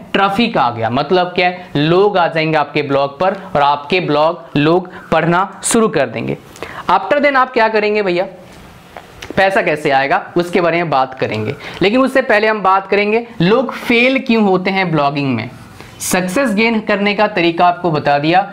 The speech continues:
Now I am going to tell you, my dear, why people fail in blogging। That is important, very, very important। अगर आपको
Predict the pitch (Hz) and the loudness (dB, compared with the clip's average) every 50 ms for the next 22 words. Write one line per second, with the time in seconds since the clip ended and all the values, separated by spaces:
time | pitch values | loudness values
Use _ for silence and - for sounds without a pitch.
0 | - - - - 147 151 160 175 208 233 247 254 - 180 190 190 190 190 185 185 | -12 -10 -6 -2 0 2 2 4 4 2 2 0 0 0 0 0 0 -2 -2 -2
1 | 185 185 185 175 175 175 175 175 170 160 156 160 160 175 185 190 185 - - - | -2 0 0 0 0 0 0 0 2 0 0 0 0 0 -2 -2 -4 -8 -6 -2
2 | 139 139 151 165 190 226 240 226 - - 202 196 185 185 202 196 196 190 185 185 | 0 2 4 4 4 2 0 -2 -2 -2 0 0 0 0 0 0 0 -2 -4 -4
3 | - 170 175 180 180 185 185 180 - - 143 147 151 139 123 139 139 139 143 151 | -2 0 0 2 0 0 -2 -6 -4 -2 0 0 0 0 0 2 2 2 2 0
4 | 135 113 110 123 127 156 175 180 226 269 254 220 226 208 185 185 180 165 165 160 | -4 -6 -6 -4 0 0 2 2 2 0 0 2 0 -2 -2 0 0 0 2 2
5 | 160 117 107 127 135 151 196 226 254 277 262 262 247 247 240 220 214 226 170 165 | 0 -2 -2 -2 -2 0 2 2 2 2 0 0 0 0 -2 -2 -2 0 0 2
6 | 160 - 170 160 120 - - - - - - - - - 156 180 214 220 220 220 | 2 2 0 -2 -4 -4 -8 -12 -16 -16 -14 -6 -2 0 2 2 4 4 2 2
7 | - 247 | 2 0